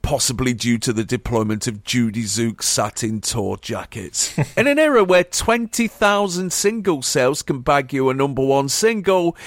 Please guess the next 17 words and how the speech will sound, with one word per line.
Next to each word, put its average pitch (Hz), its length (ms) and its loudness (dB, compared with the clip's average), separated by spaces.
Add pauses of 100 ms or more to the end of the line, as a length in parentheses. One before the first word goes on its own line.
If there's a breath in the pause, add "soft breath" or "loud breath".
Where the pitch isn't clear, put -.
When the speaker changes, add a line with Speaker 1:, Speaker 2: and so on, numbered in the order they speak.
(140 loud breath)
Speaker 1:
he's 247 220 2
pushing 247 400 0
for 233 100 0
the 233 80 0
charts 135 440 0
to 139 80 -6
be 143 120 -2
determined 135 680 0
by 123 160 2
the 120 100 -6
value 127 500 0
of 143 120 0
sales 120 600 0
as 123 140 -2
opposed 131 400 0
to 156 80 -2
volume, 120 640 2